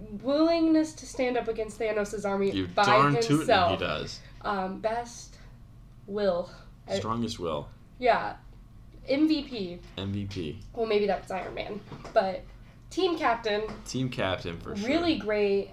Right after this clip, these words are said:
Speaker 1: at, um, like, coming up with a plan. He's the man with the plan.
Speaker 2: Man with the plan.
Speaker 1: Um, I
Speaker 2: Yeah.
Speaker 1: just thought against the other people, I could see him losing with all the other powers in play.
Speaker 2: That's fair,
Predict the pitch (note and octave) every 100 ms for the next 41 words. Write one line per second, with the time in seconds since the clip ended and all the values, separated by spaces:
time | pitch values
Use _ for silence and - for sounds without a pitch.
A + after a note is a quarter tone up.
0 | - G#3 G3 F#3+ F#3+ F#3+ - - - -
1 | - - - - - - G3 - - -
2 | - D#4 D#4+ D#4 C#4+ C4+ C4+ - C#4+ C4+
3 | C#4+ C#4+ C#4+ C4+ C4 - G#3 F3+ F#3+ G3+
4 | G#3 G#2+ A#2 - F2+ F2 D#2 - A3 G#3
5 | G3+ G3 - - - - - A3 A3+ A3+
6 | - A3+ G3+ G3 G#3+ A3+ G#3+ - - G3
7 | G3 G#3+ G3+ F#3+ F#3 F#3+ F#3+ G3+ - -
8 | G3 F#3 F#3 F3+ F3 F3 E3+ - - -
9 | - F#3+ F#3+ F3+ E3+ F3+ F#3 F#3 - -
10 | - - - - - - - - - -
11 | A3 G3+ F#3+ F#3 - - A3+ - - -
12 | A#2+ G#2 F2+ - - - - - D#2+ -
13 | - - - - - - D2 D#2